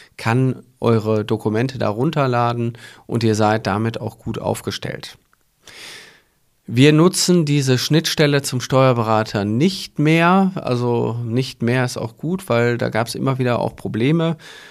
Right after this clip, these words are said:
weil ihr habt ja gewisse Buchungskonten in der Buchhaltung, wo drauf gebucht werden muss. Und da es da immer wieder zu Irritationen kam und dann die falschen Konten ausgewählt wurden,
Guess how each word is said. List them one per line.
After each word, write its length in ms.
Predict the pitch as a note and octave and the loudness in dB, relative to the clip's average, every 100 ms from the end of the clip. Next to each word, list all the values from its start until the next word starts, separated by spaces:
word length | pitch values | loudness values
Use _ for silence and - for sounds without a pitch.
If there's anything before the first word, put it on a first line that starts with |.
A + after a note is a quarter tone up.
| - - | -12 0
weil 320 | A#2 A#2+ B2+ | 2 4 2
ihr 160 | A#2 A#2+ | 0 -2
habt 180 | C3+ | -2
ja 120 | C3+ A2+ | -2 -2
gewisse 300 | A2 A#2 A2+ | -4 -8 -4
Buchungskonten 1000 | C3 F3 D#3+ D#3 - - C#3+ D3 C#3 C3 | -4 -2 -4 -6 -8 -4 -4 -2 -6 -4
in 180 | A#2+ A2+ | -2 0
der 180 | A2 | 0
Buchhaltung, 640 | A2 B2 C3+ B2 B2+ A#2+ A#2 | -2 -4 -4 -4 -2 -4 -6
wo 60 | |
drauf 280 | A2+ A#2 A2+ | -6 -4 -6
gebucht 400 | - C3 F#3+ - | -8 -8 -8 -6
werden 260 | B2+ C3 C3+ | -4 -2 -2
muss. 340 | B2+ B2+ - - - - _ | -4 -6 -10 -14 -20 -20 _
Und 180 | - A#2 | -4 0
da 80 | A#2 | 2
es 100 | B2 | 0
da 120 | B2+ | -2
immer 280 | A2+ C3 A#2+ | 0 0 0
wieder 200 | A#2+ A#2 | 0 -2
zu 360 | - A#2+ A2+ A2+ | -4 -4 -2 -2
Irritationen 800 | A#2+ A#2 A#2 A2 - D3 D3 C3+ | -2 -2 -2 -2 0 0 0 -2
kam 500 | C3 B2 B2+ C3 G#2 | -2 0 0 -2 -4
und 160 | A2+ | -4
dann 160 | A2 A2+ | -2 -4
die 80 | A2+ | -4
falschen 360 | - G#2 A#2+ | -4 -4 -4
Konten 580 | C3+ D3+ - B2+ C3 B2+ | -4 -4 -4 -4 -2 -4
ausgewählt 800 | - B2+ - B2+ A#2+ A#2 A#2 - | -4 -6 -4 -4 -2 -2 -4 -6
wurden, 360 | A2+ A2+ A#2 | -4 -2 -4